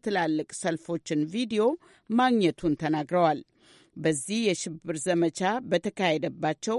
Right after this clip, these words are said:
አንዳንድ ሰልፎች ላይ ከፍተኛ የመንግስት ባለስልጣናትም እንደተገኙ የገለጹት ኮልቪል በብሩንዲ አስገድዶ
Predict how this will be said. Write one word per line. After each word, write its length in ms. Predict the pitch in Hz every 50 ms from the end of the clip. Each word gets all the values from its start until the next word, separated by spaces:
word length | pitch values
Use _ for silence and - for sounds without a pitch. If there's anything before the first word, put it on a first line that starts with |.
| - -
አንዳንድ 500 | - 180 208 202 175 175 165 151 151 147 151
ሰልፎች 480 | - - 175 156 - - 185 175 - -
ላይ 160 | - 233 269 294 - _ - - - _ _ -
ከፍተኛ 540 | - 165 - - - 208 - 262 185 185 175 180 202 254 247
የመንግስት 480 | 233 208 208 208 208 180 - - - - 175
ባለስልጣናትም 960 | 170 160 156 160 - - - 170 - - - 156 151 156 151 156 - - 156 151 160
እንደተገኙ 640 | 180 196 190 175 - 165 156 147 160 160 160 156 156
የገለጹት 760 | 160 151 151 143 160 185 196 190 180 175 - - 208 254 - - _
ኮልቪል 500 | - 196 190 214 220 180 170 170 226 311 - _ _ _ - - _ _ _ -
በብሩንዲ 540 | 151 143 135 147 170 185 214 220 208 170 190 254 320 311 - -
አስገድዶ 600 | 180 214 220 - - 226 233 220 180 226 220 190